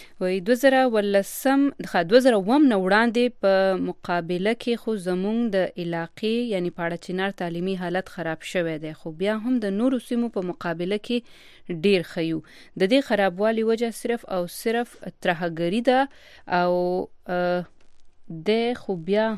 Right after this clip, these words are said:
هم، ام، ترهګري وه او دی خو بیا هم د ښه والي یې زیات کوششونه شروع دي. هر نوی کال د نوي نوي تقاضو سره راځي. بیا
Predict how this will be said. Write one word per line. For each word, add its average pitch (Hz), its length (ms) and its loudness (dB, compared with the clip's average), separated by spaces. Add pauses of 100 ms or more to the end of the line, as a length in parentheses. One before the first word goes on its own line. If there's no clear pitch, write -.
(120)
هم، 233 180 2 (640)
ام، 175 320 -2
ترهګري 190 520 2
وه 262 180 4 (120)
او 208 160 4
دی 220 180 0
خو 226 120 -6
بیا 220 300 -2
هم 262 280 0
د 214 120 0
ښه - 140 -12
والي 226 640 0 (420)
یې 226 180 2
زیات 214 420 0
کوششونه 202 580 -2
شروع 185 360 -4
دي. 247 240 0
هر 233 200 0
نوی 208 400 -2
کال 220 260 0
د 190 80 -6
نوي 202 280 -2
نوي 196 300 -2
تقاضو 170 640 -8
سره 170 400 -6 (500)
راځي. 160 420 -2 (600)
بیا 220 520 2